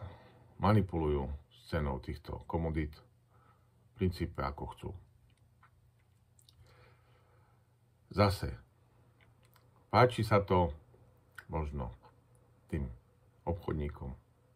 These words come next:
z Ameriky, páči sa to obchodníkom z Európy, ktorí takto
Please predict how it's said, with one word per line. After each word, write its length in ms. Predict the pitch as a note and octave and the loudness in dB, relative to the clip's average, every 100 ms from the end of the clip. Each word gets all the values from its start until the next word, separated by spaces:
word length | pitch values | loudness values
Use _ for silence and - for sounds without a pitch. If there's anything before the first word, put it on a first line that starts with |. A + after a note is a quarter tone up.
| _ | _
z 20 | - | -8
Ameriky, 560 | D#2+ D#2+ F2 F#2 A2 A2 A2+ _ - - - - - - _ - - | -4 0 0 0 -2 -4 -6 _ -20 -20 -20 -20 -20 -20 _ -16 -2
páči 320 | F2 E2+ E2+ | 0 0 -4
sa 160 | - D#2 | -4 -6
to 280 | D#2 D2 C2+ - - _ - - | -4 -6 -6 -14 -20 _ -16 -8
obchodníkom 640 | D#2+ - D2+ D#2 - B1 | -8 -4 -4 -4 -6 -6
z 80 | C2 | -4
Európy, 400 | D2 F2 F2+ B2 A#2+ A2+ - _ _ - - - | -4 -2 -2 -2 -2 -4 -14 _ _ -20 -20 -8
ktorí 240 | - D2+ | -6 -4
takto 480 | E2+ D#2 - D2 | -4 -6 -4 -4